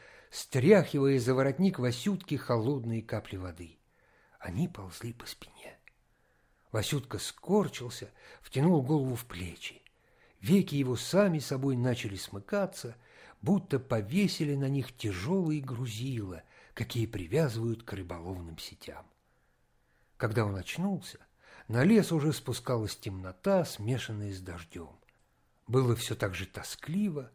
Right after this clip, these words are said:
сделалось ещё холоднее. «Ну и зарядил окаянный!» обругал Васютка дождь. Он засунул руки в рукава,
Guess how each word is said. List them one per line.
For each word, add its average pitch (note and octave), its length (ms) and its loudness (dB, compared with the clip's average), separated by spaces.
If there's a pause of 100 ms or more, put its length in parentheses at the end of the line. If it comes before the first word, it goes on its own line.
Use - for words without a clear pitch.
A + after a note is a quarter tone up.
(520)
сделалось A#2+ 800 2
ещё G2 300 -4
холоднее. D#2+ 760 -12 (1000)
«Ну C3+ 160 8
и C3+ 160 8
зарядил A2 800 6
окаянный!» F#2 920 -2 (420)
обругал F#2 600 -2
Васютка F#2 540 -8
дождь. - 540 -14 (1300)
Он B2+ 200 6
засунул G#2 560 0
руки F#2 220 -2
в F2 100 -10
рукава, A2 540 -2